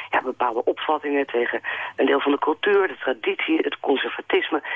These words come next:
maar niet tegen de Koran. En wat bijvoorbeeld een bekende, eh, vrouwenrechtenactiviste in Egypte daarover zegt, ze zegt, ja, de mannen die hebben de wetten geschreven. Het gaat meer om de interpretatie dan om, eh,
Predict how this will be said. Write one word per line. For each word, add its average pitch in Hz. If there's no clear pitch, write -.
maar 139
niet 175
tegen 139
de -
Koran. 110
En 127
wat 135
bijvoorbeeld 139
een 139
bekende, 131
eh, 127
vrouwenrechtenactiviste 139
in 127
Egypte 165
daarover 143
zegt, 139
ze -
zegt, 147
ja, 143
de 127
mannen 160
die 156
hebben 151
de 143
wetten 190
geschreven. -
Het -
gaat 147
meer 143
om 135
de 131
interpretatie 160
dan 175
om, 160
eh, 165